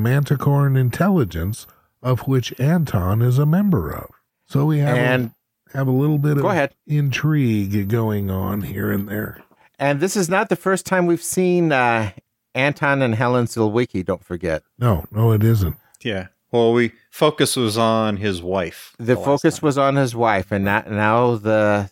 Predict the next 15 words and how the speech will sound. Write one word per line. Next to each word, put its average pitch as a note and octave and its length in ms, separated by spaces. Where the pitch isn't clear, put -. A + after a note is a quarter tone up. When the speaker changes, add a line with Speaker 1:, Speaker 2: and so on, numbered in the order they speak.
Speaker 2:
now A2 340
the A2+ 160
husband A#2 400
and A2 160
daughter G#2+ 300
are G2+ 160
back, F#2+ 260
and G2+ 80
I G2+ 80
kinda D3+ 300
gave B2+ 260
a A2+ 100
hint B2 300
of E2+ 140
that. E2 300